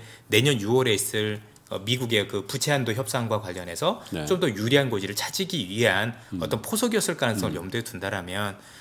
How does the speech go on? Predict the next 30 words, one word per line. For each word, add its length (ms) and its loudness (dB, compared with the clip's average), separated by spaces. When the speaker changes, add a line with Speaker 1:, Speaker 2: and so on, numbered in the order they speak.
Speaker 1:
아, 220 2
공화당 360 4
측에서도 520 0
지금은 340 0
조금 340 -4
더 400 0
시장과 420 0
관련해서 460 -4
트럼프가 580 -4
더 140 -4
불리하게 760 2
됐다라고 440 2
지금 140 0
보고는 460 2
있는 180 0
게 80 2
아니겠느냐, 600 -2
저희들은 280 -2
Speaker 2:
음. 40 -12
Speaker 1:
그렇게 260 -8
생각을 420 -6
하고 160 -4
있어요. 300 -8
Speaker 2:
아니, 160 -10
또 120 -6
공화당 560 2
상원 360 0
의원 260 0
중에서 400 -4
마음속으로부터 1000 -2